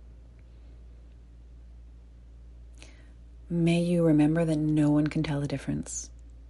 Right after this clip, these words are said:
between your ninety percent and your hundred percent. May you catch yourself when you're doing unnecessary or extra or extra, extra or extra, extra, extra work. <laughs>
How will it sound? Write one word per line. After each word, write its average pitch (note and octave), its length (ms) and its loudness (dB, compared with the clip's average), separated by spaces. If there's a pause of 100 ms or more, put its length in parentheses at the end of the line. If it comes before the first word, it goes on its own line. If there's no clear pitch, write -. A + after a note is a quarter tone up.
(120)
between D#3 220 0
your D3+ 100 4
ninety C#3 300 2
percent C#3 420 -6
and C#3+ 120 -2
your C#3+ 100 -2
hundred C#3 220 -4
percent. C#3 400 -4 (720)
May E3 180 4
you F3 160 2
catch E3 320 -4
yourself D3 360 0
when D3+ 100 0
you're D3+ 100 2
doing D3+ 320 2
unnecessary D3 680 0
or C#3 200 -2
extra D3 460 -4
or - 180 -2
extra, - 380 -2
extra D3 400 -8
or D#3 180 -2
extra, - 300 -4
extra, - 320 -8
extra - 340 -6
work. D3+ 440 -6
<laughs> - 40 -16